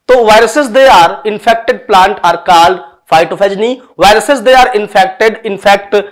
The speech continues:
uh, animal that is called zoophageny, viruses they are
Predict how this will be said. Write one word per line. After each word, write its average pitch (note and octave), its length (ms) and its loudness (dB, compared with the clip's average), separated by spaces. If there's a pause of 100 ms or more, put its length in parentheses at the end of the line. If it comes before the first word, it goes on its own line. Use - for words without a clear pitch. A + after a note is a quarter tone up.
(300)
uh, E3 340 2 (560)
animal A3+ 340 0
that F3 180 0
is F#3+ 180 -8 (100)
called F3 340 2 (400)
zoophageny, A#3 500 -2 (360)
viruses A#3 460 0
they G#3+ 120 2
are F3+ 180 4